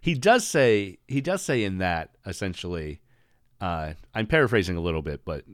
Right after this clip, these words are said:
but not, not much, only because I didn't write down the exact quote.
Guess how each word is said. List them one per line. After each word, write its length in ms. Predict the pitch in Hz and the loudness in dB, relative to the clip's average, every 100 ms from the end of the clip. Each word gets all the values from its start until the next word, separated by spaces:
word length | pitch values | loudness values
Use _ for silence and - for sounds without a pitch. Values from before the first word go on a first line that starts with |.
| 113 | -14
but 240 | 98 82 | -12 -10
not, 260 | 87 69 - _ _ - | -8 -10 -12 _ _ -12
not 220 | 82 71 | -12 -10
much, 420 | 69 67 - - - | -14 -14 -18 -14 -8
only 180 | 90 | -6
because 260 | 80 76 76 | -4 -6 -6
I 60 | 76 | -8
didn't 320 | 71 78 78 | -8 -8 -8
write 180 | 76 71 | -8 -6
down 140 | 73 | -8
the 60 | 71 | -8
exact 320 | 69 73 64 | -8 -10 -10
quote. 280 | - 67 | -12 -12